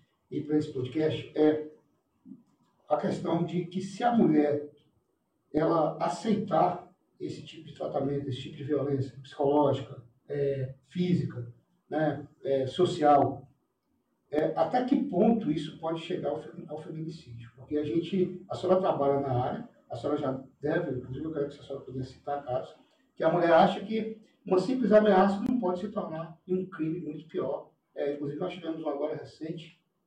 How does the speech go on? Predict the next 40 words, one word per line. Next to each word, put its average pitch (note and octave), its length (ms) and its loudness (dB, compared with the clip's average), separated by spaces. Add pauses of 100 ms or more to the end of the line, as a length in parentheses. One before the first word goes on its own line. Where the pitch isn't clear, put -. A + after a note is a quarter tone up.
(100)
agora - 260 0
recente G#3 400 -2
mesmo, F3+ 300 -2
onde F3 140 -12
uma, F3 460 -6 (480)
uma, D3 380 -4
um C#3+ 360 -6
homem D#3+ 320 -4
matou D#3 720 -4 (560)
a - 100 -8
esposa - 500 -8
com - 100 -14
uma C#3+ 140 -14
facada, - 320 -8
não D#3 180 -4
lembro D#3+ 180 -6
se - 120 -18
foi D#3 160 -12
no D#3 60 -14
Cruzeiro D3 320 -12
do - 60 -20
Sul, - 400 -12
foi - 120 -2
no, A#3+ 100 -4
foi A#3+ 140 -8
no C4+ 100 8
interior B3 260 2
do A#3 60 -4
estado, A#3 300 -4
foi A#3 80 -4
recente, A3 340 -2
eu F#3 100 2
vi, G3+ 360 0
eu - 80 -6
vi A3 120 4
bem D#4 160 8
por C4 120 0
cima F3+ 400 0
a - 40 -6
notícia. D3 460 -10